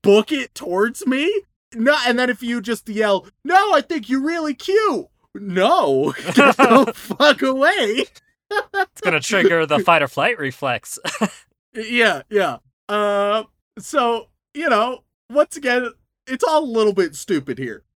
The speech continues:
Speaker 2: <laughs>
Speaker 1: We, we get some, like, there's a metaphor about Princess Kaguya and the bamboo cutter or some shit.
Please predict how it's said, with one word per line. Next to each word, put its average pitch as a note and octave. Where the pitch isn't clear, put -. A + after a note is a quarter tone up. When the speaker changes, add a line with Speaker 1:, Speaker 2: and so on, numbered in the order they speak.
Speaker 2:
<laughs> G3
Speaker 1:
We, A#3+
we A3+
get C4
some, A3
like, F#3+
there's G3+
a G3
metaphor F#3+
about E3
Princess F#3
Kaguya E3+
and D#3
the C3+
bamboo D#3
cutter D3
or B2+
some D3
shit. C#3+